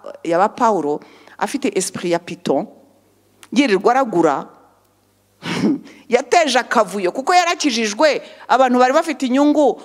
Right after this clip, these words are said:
mu byo yakoraga, barasara, barakarira ba Pawulo. Ne, si uko se abantu bajya batugira? Iyo babona abagore babo barahindutse, iyo basanze abana barahindutse, bo batari bahinduka, baravuga bati, "Uriya arayobya." Abantu bamukurikiye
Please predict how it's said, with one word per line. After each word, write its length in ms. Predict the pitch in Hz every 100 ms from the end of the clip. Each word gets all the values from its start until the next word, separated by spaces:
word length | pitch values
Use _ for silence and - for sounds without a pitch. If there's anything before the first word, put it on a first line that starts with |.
| -
mu 80 | 240
byo 140 | 269 320
yakoraga, 640 | 240 - 277 262 269 190 - - 208
barasara, 640 | 226 - - 240 208 175
barakarira 480 | 233 240 240 220 220
ba 120 | 240 240
Pawulo. 480 | 254 226 196 160 - - -
Ne, 220 | 170 190 165
si 100 | 214
uko 180 | 196 233
se 80 | 277
abantu 220 | 220 196
bajya 160 | 226 233
batugira? 480 | 226 226 151 147 - - _ _ _ _ _ _ _ -
Iyo 220 | 226 269
babona 260 | 233 226 262
abagore 300 | 233 226 240
babo 240 | 240 226
barahindutse, 880 | 233 214 220 226 208 208 - 220 226 - -
iyo 160 | 233 247
basanze 440 | 226 247 240 247
abana 240 | 247 226 240
barahindutse, 800 | 226 240 233 208 - 226 214 214 - -
bo 100 | 247
batari 280 | 262 254 226 247
bahinduka, 400 | 233 220 - 208
baravuga 280 | 226 240
bati, 200 | 214 214 208
"Uriya 460 | 220 247 220 240 -
arayobya." 640 | 208 202 196 175 165 131 - _ _ _ _ _ _ _ _ _ _ _ _
Abantu 300 | - 226 240
bamukurikiye 720 | 240 233 226 269 262 247 247